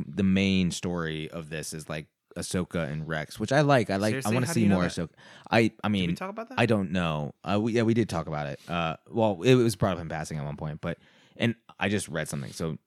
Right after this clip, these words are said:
Speaker 1: it may not be true. You know what I mean? I probably can't even find the same article, but, uh,
Speaker 2: Interesting.
Speaker 1: yeah, anyway. Um,
Speaker 2: I really hope that's not true because I want much more focus on Anakin. I want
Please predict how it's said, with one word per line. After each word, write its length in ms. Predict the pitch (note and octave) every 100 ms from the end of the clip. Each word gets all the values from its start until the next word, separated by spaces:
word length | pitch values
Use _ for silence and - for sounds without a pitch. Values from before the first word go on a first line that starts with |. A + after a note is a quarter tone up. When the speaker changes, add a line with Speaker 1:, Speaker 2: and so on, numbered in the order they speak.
| -
Speaker 1:
it 60 |
may 160 | F#2+ F#2
not 140 | F2
be 80 | D#2+
true. 280 | D2 D#2+ - -
You 80 | E2
know 60 |
what 60 | D#2+
I 20 |
mean? 220 | D#2+ D2+ -
I 40 |
probably 200 | F2+ F2
can't 160 | E2+ E2+
even 120 | D2+
find 180 | E2 D#2
the 60 |
same 220 | - D2 C#2
article, 320 | C#2 - - -
but, 140 | C#2+ _ _ - _
uh, 380 | - F2+ D#2+ D#2 - _ _ -
Speaker 2:
Interesting. 520 | B2 A2+ - G2+ G2 _ _ -
Speaker 1:
yeah, 100 | D3
anyway. 300 | G#2 A2+ D#2+ - _ _ _ -
Um, 100 | G#2 F#2+
Speaker 2:
I 180 | C#3+ D3+
really 220 | D#3 E3+
hope 180 | D3+ D#3
that's 180 | C3+ -
not 180 | B2 G#2
true 180 | A#2
because 240 | G2+ G#2 A2
I 140 | A2+
want 420 | A#2 A#2 A#2 A#2 - _ _ _ _ _ _ _ -
much 680 | G#2+ A2 A2 - - - _
more 360 | G#2+ G2+ G#2+ G2
focus 420 | - G2+ G#2+ G#2
on 120 | G2+
Anakin. 300 | G2 G2 F2
I 120 | G#2+ A#2
want 440 | G#2+ A2 A#2